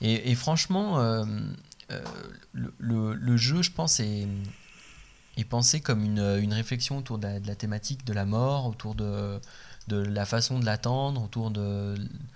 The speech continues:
de la façon dont on envisage la vie avant la mort, en fait. Et, euh, j'ai trouvé ça assez chouette parce que, enfin, finalement, il y a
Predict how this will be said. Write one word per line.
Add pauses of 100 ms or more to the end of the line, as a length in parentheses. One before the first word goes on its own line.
(420)
de
la
façon
dont
on
envisage
la
vie
avant
la
mort,
en
fait. (520)
Et,
euh,
j'ai
trouvé
ça
assez
chouette
parce
que, (340)
enfin,
finalement,
il
y
a